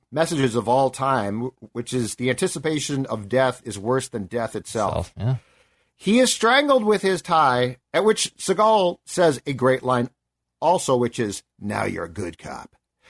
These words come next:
Speaker 1: But that kill is so,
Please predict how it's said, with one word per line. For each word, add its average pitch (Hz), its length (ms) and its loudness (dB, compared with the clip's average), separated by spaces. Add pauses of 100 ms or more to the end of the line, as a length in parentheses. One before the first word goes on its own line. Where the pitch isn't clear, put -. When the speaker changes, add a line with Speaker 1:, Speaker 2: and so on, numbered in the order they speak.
(300)
Speaker 1:
But 214 300 0
that 254 480 2 (180)
kill 190 580 4
is 175 240 4
so, 226 280 2